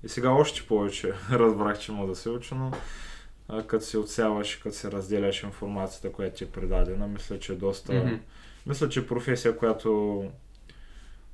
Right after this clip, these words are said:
Speaker 1: доста хора биха могли да практикуват.
Speaker 2: А смяташ ли, че един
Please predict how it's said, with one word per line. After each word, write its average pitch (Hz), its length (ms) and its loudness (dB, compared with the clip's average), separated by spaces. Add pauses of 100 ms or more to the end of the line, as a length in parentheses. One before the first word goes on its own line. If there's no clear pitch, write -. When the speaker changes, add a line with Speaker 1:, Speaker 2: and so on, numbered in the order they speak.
(320)
Speaker 1:
доста 107 480 -2
хора 98 280 -2
биха 92 240 -10
могли 92 340 -4
да 92 200 -4 (1400)
практикуват. - 600 -10 (1800)
Speaker 2:
А 107 100 -10
смяташ 120 420 0
ли, 165 100 0
че 196 100 -2
един 170 400 2